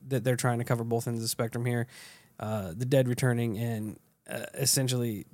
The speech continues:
people attacking other people. But for that to be an explanation specifically to this case where they said, "Dude returned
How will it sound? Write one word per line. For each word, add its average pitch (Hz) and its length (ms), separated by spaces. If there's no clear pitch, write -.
people 139 260
attacking 127 380
other 123 120
people. 131 300
But 131 380
for - 140
that 131 300
to 135 80
be 131 460
an 123 120
explanation 123 840
specifically 139 640
to 120 80
this 160 200
case 110 340
where 117 240
they 127 80
said, 131 360
"Dude 131 320
returned 139 640